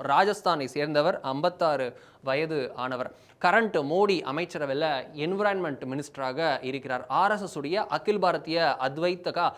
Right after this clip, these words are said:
பரிஷத், அ, ஆக்டிவிஸ்டாக இருக்கிறார். லாயர்ஸ் உடைய விங், ஆர் எஸ் எஸ் உடைய லாயர்ஸ் விங்ல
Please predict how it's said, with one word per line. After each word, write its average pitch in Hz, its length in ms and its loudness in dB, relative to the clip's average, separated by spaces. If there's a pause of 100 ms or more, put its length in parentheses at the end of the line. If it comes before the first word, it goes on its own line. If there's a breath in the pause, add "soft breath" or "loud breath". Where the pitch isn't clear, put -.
(240 loud breath)
பரிஷத், 156 420 -2
அ, 131 400 -4
ஆக்டிவிஸ்டாக 139 680 -2
இருக்கிறார். 131 360 -8
லாயர்ஸ் 202 580 0
உடைய 160 320 0
விங், 147 400 -4
ஆர் 151 220 0
எஸ் 196 100 -8
எஸ் 151 140 -10
உடைய 160 200 -4
லாயர்ஸ் 175 600 2
விங்ல 143 340 -6